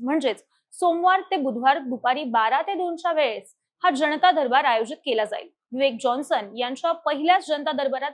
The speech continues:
प्रामुख्यानं ज्ञानराधाच्या ठेवीदारांनी मोठी गर्दी केलेली होती.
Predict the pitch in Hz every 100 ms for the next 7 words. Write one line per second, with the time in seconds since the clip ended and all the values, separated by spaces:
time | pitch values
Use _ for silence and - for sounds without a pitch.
0 | - 254 226 320 330 269 240 269 _ _
1 | - 294 320 381 349 311 311 330 339 285
2 | 254 247 247 254 302 226 - 359 349 277
3 | 247 247 220 220 196 -